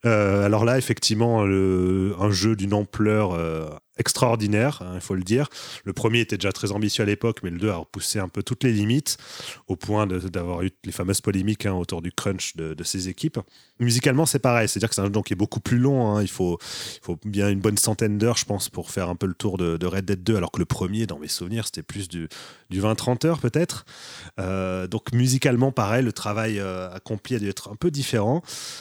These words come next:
Il me semble que Woody Jackson, cette fois, était sans Bill Helm.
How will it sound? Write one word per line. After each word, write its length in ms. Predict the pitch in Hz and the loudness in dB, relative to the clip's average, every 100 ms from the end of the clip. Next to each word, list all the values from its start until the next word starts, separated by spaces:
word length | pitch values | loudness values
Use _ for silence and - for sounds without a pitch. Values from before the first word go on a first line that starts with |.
| - | -8
Il 80 | 117 | -2
me 60 | 113 | 0
semble 360 | - 156 170 - | 2 2 2 -2
que 240 | - 156 | 0 2
Woody 240 | 139 123 113 | 4 2 2
Jackson, 300 | 123 - 175 | 2 2 0
cette 160 | 139 147 | 0 2
fois, 80 | |
était 120 | 165 135 | 2 2
sans 160 | 143 | 2
Bill 180 | 135 131 110 | 4 2 4
Helm. 300 | 127 180 | 2 2